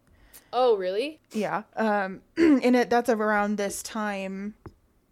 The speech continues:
Speaker 2: The Exorcist kinda came out around the time of the trial. Um,
Speaker 1: What a piece of shit. That's literally what he is. He's a piece of shit. That's what he should have been calling himself, piece of shit. He's just doing this to get more attention.
Speaker 2: Mm-hmm. Mm-hmm. And, um,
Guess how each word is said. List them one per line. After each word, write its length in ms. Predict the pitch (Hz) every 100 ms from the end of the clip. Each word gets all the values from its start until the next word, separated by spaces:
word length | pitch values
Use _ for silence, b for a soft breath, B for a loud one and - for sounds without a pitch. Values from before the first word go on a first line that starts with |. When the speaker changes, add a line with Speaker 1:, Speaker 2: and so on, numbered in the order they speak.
| -
Speaker 2:
The 140 | 220
Exorcist 440 | 202 - 202 202 -
kinda 200 | 214 196
came 280 | 214 202
out 180 | 196 196
around 240 | 190 190 185
the 80 |
time 220 | 190 196 190
of 80 | 185
the 40 |
trial. 540 | 190 196 180 170 180 - B B B B B -
Um, 420 | 196 175 160 180 - - - - - _ _ - _ _
Speaker 1:
What 220 | 208 226
a 60 | 254
piece 300 | - 208 202
of 120 | 175
shit. 320 | - 147 - -
That's 220 | 175 175
literally 420 | 208 202 190 175
what 140 | 160 156
he 80 | 104
is. 160 | -
He's 140 | 208 190
a 40 |
piece 240 | 185 233 226
of 60 | 208
shit. 280 | 156 117 -
That's 180 | 165 -
what 80 | 185
he 60 |
should 140 | 180 190
have 60 |
been 100 | 185
calling 240 | 185 120 139
himself, 400 | 147 151 135 -
piece 220 | 185 185
of 80 | 175
shit. 360 | - 90 - B B B
He's 160 | 208 180
just 200 | 190 -
doing 200 | 175 165
this 160 | 156
to 100 | -
get 140 | 156 131
more 160 | 127
attention. 480 | 123 - - - - - _ _ _ _ 214
Speaker 2:
Mm-hmm. 160 | 214 330 _ _ _ _ _ -
Mm-hmm. 220 | 220 262 175 - - B B B
And, 600 | 247 233 220 220 220 214
um, 500 | - 214 208 196 196